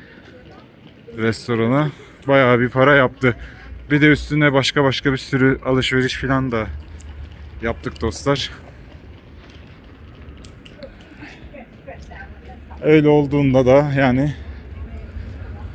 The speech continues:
bizim durum mafiş oldu. <laughs> Ha diyeceksiniz ki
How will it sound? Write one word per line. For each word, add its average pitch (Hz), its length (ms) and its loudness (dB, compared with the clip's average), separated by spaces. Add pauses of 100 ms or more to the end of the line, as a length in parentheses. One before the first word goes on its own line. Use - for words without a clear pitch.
(840)
bizim 135 520 0 (1500)
durum 180 260 6
mafiş 175 600 6
oldu. 117 340 4
<laughs> - 40 -6 (800)
Ha 175 160 4
diyeceksiniz 180 640 4
ki 190 240 2